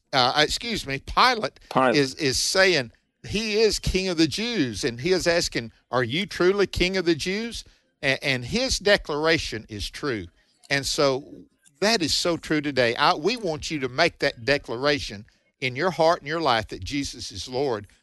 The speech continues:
Speaker 1: But you need to know that you're doing it. You who are listening, you need to know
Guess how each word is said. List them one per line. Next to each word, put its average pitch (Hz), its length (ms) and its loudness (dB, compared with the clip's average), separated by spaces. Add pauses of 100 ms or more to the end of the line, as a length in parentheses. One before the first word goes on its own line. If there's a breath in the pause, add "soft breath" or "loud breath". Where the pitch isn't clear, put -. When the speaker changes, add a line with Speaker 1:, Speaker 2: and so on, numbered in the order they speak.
(160)
Speaker 1:
But 202 220 -2
you 233 100 -8
need 160 260 -2
to 127 80 -2
know 135 260 0
that 135 180 -6
you're 131 180 -4
doing 131 440 -2
it. 113 100 -12
You 147 280 -6
who 165 180 -2
are 156 100 0
listening, 147 400 -2
you 139 160 -8
need 156 260 -2
to 110 80 -6 (220)
know 156 380 2